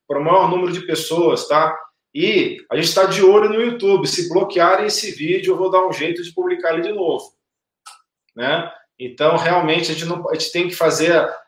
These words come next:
a, a informação chegar a quem precisa, e graças a Deus a gente tem, nós temos médicos e médicas como a doutora Lucy Kerr pra tá nos ajudando nesse processo todo, tá?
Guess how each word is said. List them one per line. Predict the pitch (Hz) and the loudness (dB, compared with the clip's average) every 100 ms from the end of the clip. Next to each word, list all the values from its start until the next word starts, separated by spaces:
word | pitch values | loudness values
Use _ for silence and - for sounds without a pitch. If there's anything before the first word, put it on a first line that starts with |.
| - | -2
a, | 135 135 127 135 | 4 4 4 2
a | |
informação | 135 156 156 170 | 0 0 0 0
chegar | 165 160 160 | -2 0 2
a | 160 | 2
quem | 185 180 | 0 -2
precisa, | 180 151 - 143 180 185 190 190 190 _ _ - | -2 -2 -2 0 2 2 2 -2 -6 _ _ -8
e | 139 165 165 | 2 4 4
graças | 165 202 208 185 | 4 4 4 2
a | 180 | 2
Deus | 156 170 | 2 0
a | 170 | -2
gente | 165 | -6
tem, | - 165 160 147 | -6 -6 -6 -8
nós | 139 - | -10 -8
temos | 151 143 123 | -8 -8 -6
médicos | 143 170 170 160 143 | -2 0 -2 -4 -4
e | |
médicas | 147 143 156 156 147 | -2 0 0 -2 -8
como | - 143 | -8 -6
a | |
doutora | 139 139 139 | -4 -2 0
Lucy | 139 127 - | 0 -2 -6
Kerr | - 143 160 160 - - _ - | 0 4 4 0 -8 -20 _ -2
pra | 143 | 2
tá | 147 151 | 4 2
nos | 151 | 4
ajudando | 156 156 135 143 147 | 2 2 2 2 2
nesse | 151 151 - | 0 -2 -2
processo | 156 147 143 143 - - | -2 -2 0 0 -2 -6
todo, | 139 139 - 98 | 0 0 -2 -4
tá? | 123 139 139 | 0 2 0